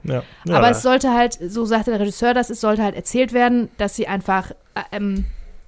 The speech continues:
Speaker 2: k-, ähm, keine Scham hat, im, im, also, ne, dass sie, ähm, quasi
Speaker 1: Ja, total
Speaker 2: offen
Speaker 1: selbstbewusst
Speaker 2: ist und
Speaker 1: ist.
Speaker 2: selbstbewusst und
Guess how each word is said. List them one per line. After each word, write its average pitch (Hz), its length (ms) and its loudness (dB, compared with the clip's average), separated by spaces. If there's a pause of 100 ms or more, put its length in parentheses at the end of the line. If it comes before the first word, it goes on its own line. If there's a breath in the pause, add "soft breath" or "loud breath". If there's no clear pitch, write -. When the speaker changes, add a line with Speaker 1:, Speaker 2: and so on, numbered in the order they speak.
(960 soft breath)
Speaker 2:
k-, - 160 -14
ähm, 202 560 0
keine 226 420 2
Scham 226 460 4
hat, 190 300 -2 (160)
im, 202 180 -6
im, 180 160 -8
also, 185 160 -2
ne, 247 160 0
dass 247 160 -2
sie, 226 180 -4
ähm, 202 240 -8
quasi 214 480 0 (380 loud breath)
Speaker 1:
Ja, 110 140 -8
total 120 200 2
Speaker 2:
offen 226 240 2
Speaker 1:
selbstbewusst 247 420 2
Speaker 2:
ist - 100 -10
und 240 80 2
Speaker 1:
ist. 214 80 -2
Speaker 2:
selbstbewusst 226 840 0
und 214 340 -2